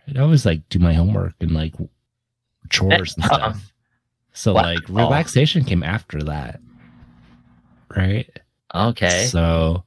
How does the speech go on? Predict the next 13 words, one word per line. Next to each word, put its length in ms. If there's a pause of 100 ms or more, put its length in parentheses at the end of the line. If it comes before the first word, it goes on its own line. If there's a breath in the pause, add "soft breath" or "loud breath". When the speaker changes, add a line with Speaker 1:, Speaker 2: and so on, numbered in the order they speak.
Speaker 2:
Asterisk, 800
like, 380
not 180
after, 580 (100)
for 100
Coach 200
Michael, 560
not 160
after 420
school, 440
but 140
after 280
school 460